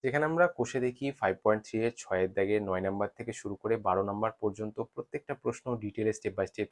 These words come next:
solve করলাম। যদি তোমাদের ক্লাসটা ভালো লেগেছে, প্লিজ লাইক করো, নিজের ক্লাসমেটসদের সঙ্গে শেয়ার করো, আর অবশ্যই সাবস্ক্রাইব করো।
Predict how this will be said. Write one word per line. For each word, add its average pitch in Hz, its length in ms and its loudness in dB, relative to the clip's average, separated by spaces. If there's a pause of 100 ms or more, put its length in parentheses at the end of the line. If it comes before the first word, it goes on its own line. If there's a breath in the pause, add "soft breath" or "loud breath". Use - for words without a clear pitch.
solve 90 260 2
করলাম। 98 260 2 (680 soft breath)
যদি 127 200 0
তোমাদের 165 280 2
ক্লাসটা 143 320 4
ভালো 101 200 2
লেগেছে, 104 280 -4 (160)
প্লিজ 113 180 -2 (100)
লাইক 98 200 4
করো, 117 120 2 (120)
নিজের 101 220 -4
ক্লাসমেটসদের 104 580 0
সঙ্গে 107 280 -2
শেয়ার 107 220 0
করো, 117 220 0
আর 113 60 -2 (120)
অবশ্যই 113 420 -4
সাবস্ক্রাইব 95 340 -2 (100)
করো। 90 140 0